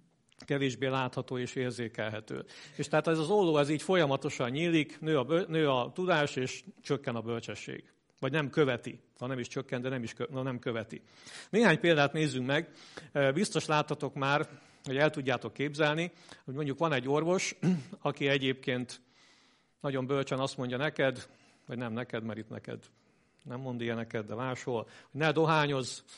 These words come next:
mert akkor a <clears throat> tüdődet fertőzöd, és, ö, tüdőrákban fogsz meghalni idő előtt, de egyébként ő minden további nélkül rágyújt és dohányzik.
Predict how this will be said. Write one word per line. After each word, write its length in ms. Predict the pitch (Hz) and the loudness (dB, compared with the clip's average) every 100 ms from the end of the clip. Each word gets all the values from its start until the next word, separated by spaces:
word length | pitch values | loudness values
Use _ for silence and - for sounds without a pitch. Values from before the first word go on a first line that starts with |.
| - - - | -20 -20 -12
mert 300 | 127 123 - | -6 -4 -4
akkor 260 | 113 - | -8 -6
a 180 | 110 107 - 156 | -4 -4 -2 -2
<clears throat> 240 | 123 - - | -2 -10 -12
tüdődet 440 | 143 127 113 110 | -8 -4 -4 -4
fertőzöd, 560 | - 143 143 135 120 113 | 0 2 2 0 -2 -4
és, 280 | 110 107 - - - - - | -6 -8 -12 -16 -20 -20 -14
ö, 280 | 120 110 110 110 | -8 -4 -6 -8
tüdőrákban 600 | - 139 123 120 110 113 | -10 -6 0 0 0 -4
fogsz 200 | 107 110 | -8 -8
meghalni 440 | 131 131 127 113 120 | -6 -4 -4 -2 -2
idő 240 | 120 117 | -2 2
előtt, 460 | 147 156 139 - - | 2 2 0 -4 -10
de 120 | 135 | 2
egyébként 460 | 175 156 143 143 131 | 4 4 2 0 -2
ő 60 | 139 | -2
minden 260 | 147 127 | 0 -2
további 360 | 113 131 120 120 | 0 0 0 -2
nélkül 340 | 120 117 117 | -4 -4 0
rágyújt 440 | 131 135 123 117 113 | 2 2 0 -4 -4
és 100 | 107 | -4
dohányzik. 480 | 110 104 117 - | -4 -6 -10 -14